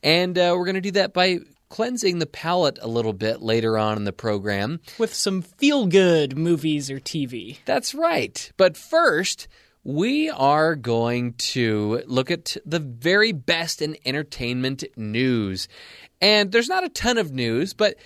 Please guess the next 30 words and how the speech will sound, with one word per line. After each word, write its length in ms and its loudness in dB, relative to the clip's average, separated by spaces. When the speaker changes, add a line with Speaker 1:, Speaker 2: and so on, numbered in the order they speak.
Speaker 1:
the, 340 2
the 140 -2
news 380 2
that 140 0
we 140 2
have 320 2
today, 520 0
we 200 2
hope 380 0
each 240 -6
and 100 0
every 220 2
week 240 0
that 160 -4
the 80 -6
news 200 -4
we 120 -2
bring 200 -2
you 140 -2
puts 240 -8
a 60 -6
smile 340 0
on 120 0
your 120 -2
face. 320 -2
And 160 -4
I 80 2
think 340 -8
this 240 0
will, 440 0